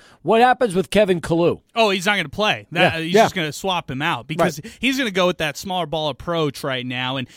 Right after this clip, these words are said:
Speaker 2: yeah, there's gonna be teams across Conference U S A, like he alluded to, where you're gonna have to play two bigs in, in stretches. But I'd also like to see how that third big, A K A Elijah Jones, fits into the, that equation moving forward as well. He's gotten a little bit more playing time,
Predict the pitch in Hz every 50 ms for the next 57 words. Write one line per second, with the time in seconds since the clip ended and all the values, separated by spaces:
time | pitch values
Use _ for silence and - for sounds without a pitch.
0 | - - 175 220 233 190 170 180 208 185 - 208 233 240 202 170 156 - - 190
1 | 196 175 156 - - 175 165 160 - - - 165 160 - - 165 143 - - 165
2 | 151 - - 170 147 139 139 - - 175 160 135 131 156 185 175 160 - - -
3 | 139 131 127 - - - - 165 170 160 175 180 160 - - 165 175 - - 175
4 | - - 156 135 127 - - 156 139 123 135 135 127 120 120 135 135 131 131 139
5 | 135 127 - - - 147 131 127 - 135 127 117 117 - 220 226 - - - -
6 | - 220 262 302 320 370 - - 277 254 247 247 - 233 208 - - 226 226 214
7 | 190 - 208 202 196 180 - - - - 196 220 233 220 175 143 151 135 127 123
8 | 143 160 151 - 170 160 151 160 151 135 - - - - 143 151 151 165 180 175
9 | - 165 151 - - 156 160 170 180 180 147 - - - - 156 139 - - 143
10 | 139 - 139 127 131 131 123 127 - 143 143 135 127 120 - - - 147 131 135
11 | 127 117 120 123 117 120 135 139 131 135 123 117 - 147 135 131 131 127 120 120
12 | 117 113 131 131 139 156 156 135 - - - - - 214 220 185 - - 185 214
13 | 226 226 214 190 170 156 156 165 170 196 226 247 302 302 339 330 330 320 320 -
14 | - 320 311 311 320 320 294 - - 302 294 311 311 311 302